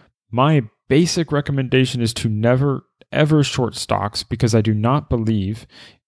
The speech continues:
it will lead to wealth. It certainly doesn't lead to long-term sustainable wealth.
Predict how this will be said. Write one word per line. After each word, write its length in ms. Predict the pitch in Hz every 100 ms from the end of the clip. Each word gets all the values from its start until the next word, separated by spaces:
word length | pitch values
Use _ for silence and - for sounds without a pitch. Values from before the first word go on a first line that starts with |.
| -
it 200 | 127 -
will 220 | 120 113
lead 340 | 110 123 113
to 400 | - 127 110 107 104
wealth. 460 | 120 123 - - -
It 80 | -
certainly 400 | - 175 196 175
doesn't 340 | 117 113 -
lead 220 | 113 107 101
to 140 | -
long-term 600 | 104 101 101 104 113 98
sustainable 680 | - 101 - 104 98 98 90
wealth. 400 | - - -